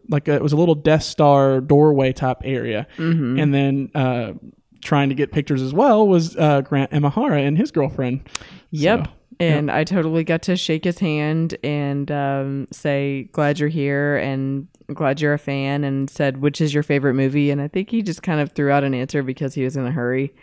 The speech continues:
Speaker 2: Maybe
Speaker 1: Yeah.
Speaker 2: it was really his favorite movie, but he said Empire, just so you know.
Speaker 1: Yeah. Yeah, well, that's most people's favorite.
Speaker 2: Yeah.
Speaker 1: It's you know.
Speaker 2: But, yeah, so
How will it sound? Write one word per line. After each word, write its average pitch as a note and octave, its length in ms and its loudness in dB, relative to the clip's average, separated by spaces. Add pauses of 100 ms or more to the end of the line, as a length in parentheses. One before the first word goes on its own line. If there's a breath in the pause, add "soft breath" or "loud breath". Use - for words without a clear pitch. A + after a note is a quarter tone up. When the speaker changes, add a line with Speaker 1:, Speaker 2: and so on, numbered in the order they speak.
(260 soft breath)
Speaker 2:
Maybe G#3+ 220 8
Speaker 1:
Yeah. - 40 10
Speaker 2:
it F#3 60 8
was E3 180 10
really E3+ 220 8
his E3 120 4
favorite E3 280 4
movie, D#3+ 240 2
but D3+ 160 2
he F3+ 100 2
said F3 220 2
Empire, C#3 500 0
just C#3 220 -8
so C3 80 -4
you B2+ 120 -4
know. B2 200 -8 (340)
Speaker 1:
Yeah. C3 380 4 (640 soft breath)
Yeah, - 280 -8
well, G#2+ 140 -8 (140)
that's D#3+ 200 2
most D3+ 200 4
people's C#3+ 260 -2
favorite. B2 460 -4
Speaker 2:
Yeah. C3+ 400 -10 (340)
Speaker 1:
It's - 240 -20 (520)
you D3+ 80 -4
know. - 60 -4
Speaker 2:
But, C#3+ 320 -6
yeah, B2+ 240 -10
so D3 300 -6